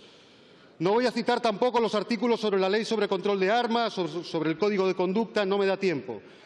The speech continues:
Pero sí quiero mencionar la regla de oro del Tratado de Comercio de Armas que firmamos y ratificamos durante el gobierno del Partido Popular. Al arrojar opacidad,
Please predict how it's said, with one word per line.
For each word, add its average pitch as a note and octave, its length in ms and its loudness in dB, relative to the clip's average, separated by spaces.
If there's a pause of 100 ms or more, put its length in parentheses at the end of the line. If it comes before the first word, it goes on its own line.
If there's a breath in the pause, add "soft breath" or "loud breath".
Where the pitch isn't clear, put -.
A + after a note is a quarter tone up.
(180 loud breath)
Pero F3 160 2
sí G3+ 140 0
quiero A#3+ 200 2
mencionar A3 460 2
la G#3 80 2
regla G#3+ 280 2
de G3+ 140 2
oro G#3+ 160 2
del G3+ 140 2
Tratado G#3 340 2
de G3 80 2
Comercio G3+ 380 0
de F#3 100 2
Armas G#3 420 0 (380 loud breath)
que E3+ 100 -2
firmamos F#3 480 -2
y G#3 60 -2
ratificamos F#3+ 600 -2
durante E3+ 260 -2
el E3 60 0
gobierno F3 280 0
del F3 140 0
Partido F3 320 -2
Popular. E3+ 380 0 (720 loud breath)
Al D#3+ 140 0
arrojar F3 340 0
opacidad, A3+ 580 2